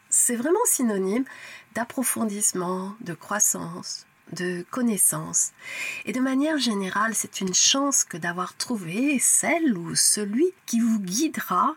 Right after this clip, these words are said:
et celle ou celui qui vous guidera jusqu'où vous n'imaginez même pas que vous pourriez aller. Et si vous avez la chance d'être accompagné par un maître, ou si vous avez eu la chance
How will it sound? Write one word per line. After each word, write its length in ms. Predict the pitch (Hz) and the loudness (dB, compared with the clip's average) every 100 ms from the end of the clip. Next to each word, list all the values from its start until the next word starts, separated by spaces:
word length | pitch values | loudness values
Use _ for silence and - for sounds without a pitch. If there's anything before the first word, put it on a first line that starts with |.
| _ | _
et 240 | 208 214 208 | -2 0 4
celle 460 | - - 381 370 | 4 4 4 2
ou 60 | 254 | 2
celui 440 | - 214 226 320 | 2 2 2 2
qui 220 | - - | 0 -4
vous 160 | 196 196 | -2 -4
guidera 680 | 180 - 269 - - - 311 370 _ - | -2 -2 -2 -2 -6 0 -2 -2 _ -2
jusqu'où 760 | 233 240 - - _ - 480 480 _ | 0 2 2 0 _ -6 -4 -4 _
vous 140 | 202 226 | 0 2
n'imaginez 720 | 226 226 226 214 208 202 190 _ _ | 2 2 0 0 0 0 -4 _ _
même 320 | 185 202 269 359 415 _ - | 0 2 2 0 -6 _ 0
pas 200 | 208 240 _ | 0 0 _
que 100 | 202 | -6
vous 160 | 175 196 | -6 -6
pourriez 460 | - 196 190 196 | -4 -2 -2 0
aller. 260 | 165 147 139 _ _ _ _ _ | -2 -4 -10 _ _ _ _ _
Et 80 | 233 | 0
si 240 | - - | 2 2
vous 220 | 330 269 208 | 2 0 0
avez 380 | 190 175 165 _ _ - | -6 -10 -12 _ _ -12
la 220 | 175 156 | -8 -2
chance 420 | - - 311 262 | 2 4 4 0
d'être 300 | - 151 - | -2 -10 -8
accompagné 640 | 180 - 160 165 165 190 185 | -8 -8 -8 -8 -4 -6 -4
par 200 | 151 147 | -6 -2
un 80 | |
maître, 360 | 202 480 - - | 2 2 2 0
ou 20 | |
si 160 | - 196 | 0 2
vous 120 | 196 | 0
avez 280 | 180 185 185 | 0 0 4
eu 300 | 240 240 247 _ 160 | 4 2 -2 _ -4
la 220 | 160 156 | -2 0
chance 680 | - - 427 466 - - | 2 2 2 0 0 -2